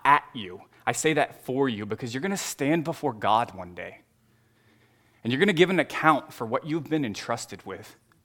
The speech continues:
And what are you gonna say? "Lord, they never asked. No one ever asked for my help." They didn't need to ask. He asked you to help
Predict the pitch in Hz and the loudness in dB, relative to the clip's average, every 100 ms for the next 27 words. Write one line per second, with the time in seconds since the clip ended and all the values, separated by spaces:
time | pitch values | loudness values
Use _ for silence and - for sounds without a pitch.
0 | _ _ _ _ _ _ _ _ _ _ | _ _ _ _ _ _ _ _ _ _
1 | _ _ _ _ _ _ _ _ _ _ | _ _ _ _ _ _ _ _ _ _
2 | 139 131 113 - _ _ _ _ _ _ | 2 2 0 -10 _ _ _ _ _ _
3 | 123 151 190 196 165 - 147 110 - _ | -2 0 2 2 0 -2 -2 -4 -10 _
4 | _ _ _ _ _ _ _ _ _ _ | _ _ _ _ _ _ _ _ _ _
5 | _ _ _ _ _ _ - 151 170 165 | _ _ _ _ _ _ 2 4 6 6
6 | 170 175 160 151 165 135 - - - - | 6 10 10 12 10 8 -2 -12 -16 -18
7 | _ _ _ _ _ _ _ _ _ - | _ _ _ _ _ _ _ _ _ 4
8 | 165 185 202 190 185 185 - 165 151 143 | 8 10 12 12 12 10 2 6 6 6
9 | 131 127 - - - _ _ _ _ _ | 4 2 -6 -20 -20 _ _ _ _ _
10 | _ _ _ _ _ _ _ _ _ _ | _ _ _ _ _ _ _ _ _ _
11 | _ _ - 175 196 160 208 208 - - | _ _ 0 2 4 4 4 2 -2 -2
12 | - - - - 180 - 175 175 - 180 | -6 -8 -12 -4 -2 2 2 0 -4 -2
13 | 185 180 226 | 0 0 -2